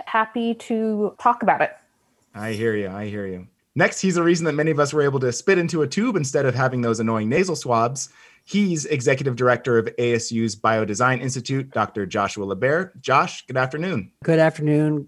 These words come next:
Speaker 3: Glad to be with all my good colleagues again.
Speaker 2: And finally, the common thread that stretches all the way back to the very first covid nineteen Roundtable in March of twenty twenty. He's the executive director of the Arizona Public Health Association, Mister Will Humble. Will, good afternoon.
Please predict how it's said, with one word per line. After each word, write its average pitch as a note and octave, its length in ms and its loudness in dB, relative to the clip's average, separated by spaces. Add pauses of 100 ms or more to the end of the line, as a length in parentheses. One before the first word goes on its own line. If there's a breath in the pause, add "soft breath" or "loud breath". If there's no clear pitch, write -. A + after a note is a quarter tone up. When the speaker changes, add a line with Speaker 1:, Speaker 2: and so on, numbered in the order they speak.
(120)
Speaker 3:
Glad C3+ 260 0
to C3 80 -2
be C3 180 0
with B2 140 -2
all A#2+ 140 0
my B2 160 -2
good A2+ 180 -8
colleagues G#2+ 380 -4
again. F2+ 400 -8
Speaker 2:
And C#3+ 360 2
finally, D#3 500 4
the C#3 100 0
common C#3 400 0
thread C3+ 300 0
that C3 100 -2
stretches A#2 400 -4
all B2+ 320 4
the C#3+ 80 0
way C3+ 160 2
back A#2+ 340 0
to A#2 100 -6
the G#2+ 120 -4
very G#2+ 240 0
first G#2+ 340 -6
covid G#2 300 -2
nineteen G2 380 -8
Roundtable G#2+ 600 -2
in G2+ 140 -4
March G2+ 540 -4
of G2+ 140 -10
twenty G#2 300 -6
twenty. D#3+ 500 -6 (320 soft breath)
He's A2+ 180 -4
the A2+ 80 0
executive A2+ 420 0
director G#2+ 380 -2
of F#2 80 -8
the G2 120 -8
Arizona G2+ 380 -4
Public F#2+ 320 -10
Health C3 160 -2
Association, C3+ 720 -6
Mister C3 300 -6
Will F#2 180 -4
Humble. C#3 440 -2
Will, D3 260 -4
good D3 160 -6
afternoon. B2+ 580 -4